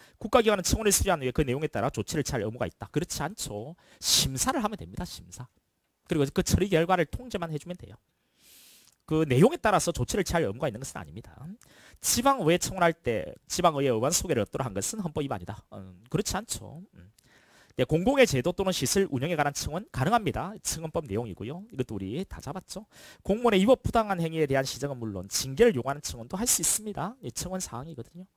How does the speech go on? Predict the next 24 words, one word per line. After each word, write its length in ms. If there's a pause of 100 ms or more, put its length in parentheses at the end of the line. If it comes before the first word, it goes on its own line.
(580)
예, 140
동일한 360
내용을 280
두 100
개 140
이상 340
청원하는 480
경우에 480 (240)
후에 300
접수된 1000 (280)
청원은 560
이를 160
반려할 480
수 180
있다. 240 (280)
음. 100 (720)
예, 60
반려할 420
수 160
있죠. 280
뒤에 160
청-, 320 (140)
청원된 420
것은. 340